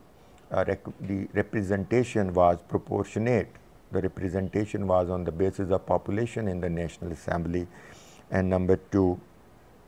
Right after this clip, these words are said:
uh, the East Pakistan is also resented having to accept Urdu as the official language at the expense of Bengali. As already we've discussed that when this report published, uh, that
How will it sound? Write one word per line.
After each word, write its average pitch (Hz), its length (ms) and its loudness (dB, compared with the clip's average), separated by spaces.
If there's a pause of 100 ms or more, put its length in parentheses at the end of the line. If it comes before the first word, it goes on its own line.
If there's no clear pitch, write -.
(1080)
uh, 95 400 10 (160)
the 110 300 -4
East 147 320 2
Pakistan 110 560 6
is 101 140 6
also 95 580 8 (140)
resented 90 640 2
having 95 440 6 (140)
to 95 140 -2
accept - 420 2 (100)
Urdu 107 520 2
as 92 160 2
the 95 80 4
official 92 400 -2
language 92 600 4
at 85 220 2
the 90 80 -4
expense 87 540 -4
of 85 120 -4
Bengali. 80 520 -2 (100)
As 90 160 0
already 95 380 6
we've 90 180 -2
discussed 90 520 -2 (360)
that 90 180 0
when 90 220 -2
this 90 220 -2
report 90 460 -2
published, 92 580 4 (360)
uh, 87 340 4 (120)
that 87 260 2